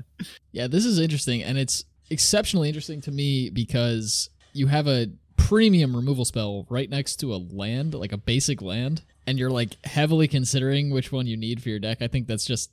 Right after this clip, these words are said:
Speaker 2: you know, that is evidence of what type of format this is. But, uh, yeah, I mean, this isn't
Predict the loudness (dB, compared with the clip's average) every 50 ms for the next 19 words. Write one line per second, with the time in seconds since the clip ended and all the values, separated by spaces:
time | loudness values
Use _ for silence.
0 | _ -6 -4 -4 -2 -4 -4 -6 -10 _ _ _ _ 2 2 4 4 2 2 0
1 | 0 0 2 0 0 -2 -4 -8 _ -10 -8 -8 -8 -6 -6 -4 -2 -2 -2 -4
2 | -6 -8 -8 -8 -8 -6 -4 -4 -4 -4 -4 -6 -6 -6 -6 -6 -6 -6 -8 -8
3 | _ _ _ _ _ -8 -6 -6 -4 -4 -4 -4 -4 -4 -6 -6 -8 -8 -8 -6
4 | -6 -6 -8 _ _ _ _ -14 -10 -8 -8 -8 -6 -2 0 2 2 2 2 0
5 | 0 0 0 0 0 0 0 -2 -2 -4 -4